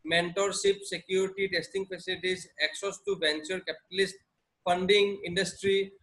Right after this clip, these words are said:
connect, as well as advisories in legal, human resource,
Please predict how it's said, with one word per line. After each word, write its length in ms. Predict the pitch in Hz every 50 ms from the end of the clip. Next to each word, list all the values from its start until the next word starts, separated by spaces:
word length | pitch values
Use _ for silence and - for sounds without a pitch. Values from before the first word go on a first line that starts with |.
| _ _ -
connect, 400 | 180 185 202 220 214 - - 170
as 160 | 180 160 160
well 140 | 196 190 196
as 140 | 196 185
advisories 920 | - 160 170 151 151 175 180 165 180 185 185 185 185 196 202 190 190 - - _ _ _ _ _ _ - -
in 220 | 190 190 190 180 170
legal, 300 | 170 170 165 190 208 208 202
human 380 | - - 170 165 175 190 190 185
resource, 520 | 165 160 - - 185 190 196 190 - -